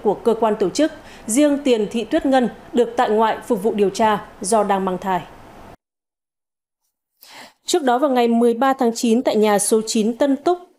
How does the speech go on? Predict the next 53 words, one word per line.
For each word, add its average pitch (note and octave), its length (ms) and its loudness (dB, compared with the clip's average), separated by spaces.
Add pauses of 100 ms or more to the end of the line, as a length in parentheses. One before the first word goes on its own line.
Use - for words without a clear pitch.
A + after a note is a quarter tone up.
thị A3+ 140 -4
trấn G#3 240 0
Tân B3+ 140 0
Túc, D#4+ 220 -2
huyện B3+ 260 0
Bình G3+ 160 0
Thánh G#3 300 -2
Chánh, A3 300 0
thành B3+ 140 2
phố G#3+ 140 0
Hồ B3 80 4
Chí A3 160 -2
Minh, A#3 220 2 (380)
Ngân C#4 240 2
bị B3+ 80 -4
bắt D#4+ 200 -2
quả F#3+ 100 2
tang A3+ 400 0
đang A3+ 260 0
giao A3+ 360 2
chín A3+ 280 0
hộp C#4+ 300 0
đựng A3 180 -2
giấy A3 160 0
tờ C4 160 2
giả F3 380 0
cho A#3+ 120 -2
nhân A3+ 200 2
viên A3+ 200 0
công A#3 200 -2
ty A#3 140 -2
vận A3 160 -4
chuyển G3+ 280 0 (340)
để A#3 280 2
chuyển A#3 180 0
đến G#3 260 0
bưu D4 260 2
cục B3 240 -2
quận C#4 160 -2
bảy G#3+ 280 0 (120)
giao G3+ 200 0
cho G3+ 140 -2
khách. C#4 220 0 (420)
Đồng B3 180 0
thời, B3 200 2
một A#3 220 2
tài A#3 140 2
xế A3 220 0
giao C#4 160 0
hàng A#3+ 180 0
công A3 180 -2
nghệ G#3+ 180 0
Grab A#3 220 2